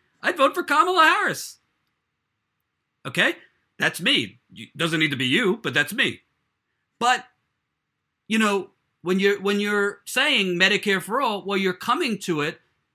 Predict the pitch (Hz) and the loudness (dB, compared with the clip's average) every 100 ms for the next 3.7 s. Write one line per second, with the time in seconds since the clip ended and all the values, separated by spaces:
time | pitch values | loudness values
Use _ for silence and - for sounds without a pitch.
0 | _ - 180 254 - 156 131 127 - _ | _ -2 0 0 -2 -4 -2 -4 -10 _
1 | - 160 175 147 196 220 196 120 90 - | 0 4 4 2 0 0 0 -6 -14 -20
2 | - _ _ _ _ _ - 147 143 131 | -20 _ _ _ _ _ -8 0 0 0
3 | 113 - 123 92 - - | -6 -6 -8 -8 -14 -20